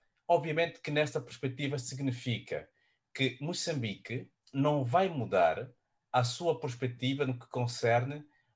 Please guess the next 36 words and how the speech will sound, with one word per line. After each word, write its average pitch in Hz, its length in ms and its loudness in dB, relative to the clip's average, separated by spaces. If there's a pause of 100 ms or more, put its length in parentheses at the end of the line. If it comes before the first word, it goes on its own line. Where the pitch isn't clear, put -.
(200)
aquilo 123 480 0
que 156 80 2
ela 147 160 4
pretende 131 560 2
como 113 240 0
ajuda. 82 420 -10
Quer 123 200 2
dizer 127 480 0 (360)
que 135 120 -2
não 139 240 4
é 208 100 6
a 180 60 2
presença 127 600 0
francesa 98 720 -6 (480)
que 147 120 0
resolverá, 139 880 4
portanto, 135 440 -2
o 123 60 -4
problema 127 320 2
de 123 100 -4
Moçambique. 123 640 -6 (420)
E 113 80 -6
foi 165 360 4
nesse 151 300 0
sentido 139 500 -4
que - 120 -8
o 120 60 -2
Presidente 123 320 -2
da 123 80 4
República 117 580 -6
decidiu 117 640 -4 (440)
que 135 100 -8
deveria 120 640 2 (640)
aceitar 143 920 4
o 190 120 4
apoio 123 540 2